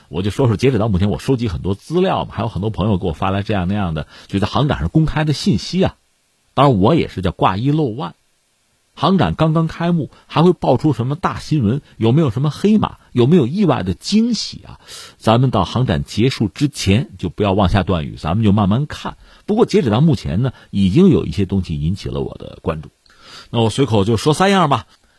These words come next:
你说歼二零吗？歼二零飞行表演吗？我还真不说歼二零。歼二零其实对于我们大家来讲，应该说比较熟悉了吧？国庆阅兵啊，包括，呃，几个月前，就是七一中国共产党建党一百周年的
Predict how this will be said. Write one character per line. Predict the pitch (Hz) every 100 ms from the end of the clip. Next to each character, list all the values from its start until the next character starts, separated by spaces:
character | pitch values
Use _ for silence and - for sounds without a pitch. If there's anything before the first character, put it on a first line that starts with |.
| _ -
你 | 120
说 |
歼 | 165 220
二 | 220 185
零 | 196
吗？ | 208
歼 | - 202
二 |
零 | 196
飞 | 196 208
行 | 185
表 | 180 185
演 | 131
吗？ | 123 143 - -
我 | 71
还 | 95
真 | - 180 180
不 | 87
说 | -
歼 | 71 67
二 | 64
零。 | - 58
歼 | - 185
二 | 180
零 | 170
其 | -
实 | 175
对 | 175
于 | 165
我 | 143
们 | 110
大 | 110 113
家 | 120
来 | 120
讲， | 110 69 - - - -
应 | 180 202
该 |
说 | 220 233
比 | 87
较 | 82
熟 | - 98 143
悉 | 202
了 | 202 160
吧？ | 139 127 _ _ _ _ -
国 | 135 147
庆 | 170
阅 | 156
兵 | 143 170
啊， | 160
包 | 135 165
括， | 156 - - _
呃， | - 80
几 | 78 120
个 | 160
月 | 175
前， | - 90 135
就 | 135
是 | 113 90
七 | - - 175 175
一 | 175 185 - -
中 | 196 185
国 | 165
共 | 156 156
产 | 110 120
党 | 117 71
建 | - 147 101
党 | 78 67
一 | 156
百 | - 69 -
周 | 156 151
年 | 101 76 139
的 | 139